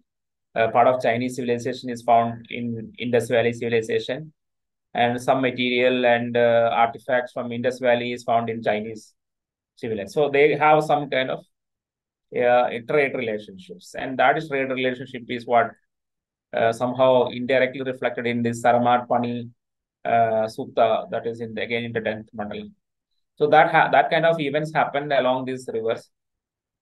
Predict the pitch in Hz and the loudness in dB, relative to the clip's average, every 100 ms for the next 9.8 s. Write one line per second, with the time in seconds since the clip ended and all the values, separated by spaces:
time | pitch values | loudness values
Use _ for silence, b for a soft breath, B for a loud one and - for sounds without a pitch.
0 | _ - - 143 160 165 170 156 156 151 | _ -4 2 4 4 4 4 4 2 0
1 | 147 131 135 127 123 120 107 120 - 113 | -4 -2 0 0 0 -2 -4 -8 -6 -4
2 | 113 113 123 117 110 110 104 123 123 117 | -2 -2 0 0 0 -2 -4 -8 -2 -2
3 | 104 - 120 113 _ _ _ _ _ _ | -2 -2 -4 -4 _ _ _ _ _ _
4 | - 127 113 110 113 - 120 120 120 123 | -10 -4 -2 -2 -6 0 2 2 0 -2
5 | 117 - 120 104 120 113 113 104 110 117 | -4 0 -2 -2 -4 -2 -2 -4 -6 -2
6 | 113 113 110 107 107 - _ - 143 165 | 0 -2 -4 -8 -10 -14 _ -8 -4 -4
7 | 160 151 151 135 - 165 165 160 151 147 | -4 -4 0 -2 -2 -6 -2 -2 -2 -2
8 | 151 143 139 135 127 131 139 127 127 117 | -2 0 0 0 -2 -12 -12 -8 -8 -6
9 | 117 120 113 101 107 107 113 113 | -8 -6 -6 -4 -8 -4 -4 -4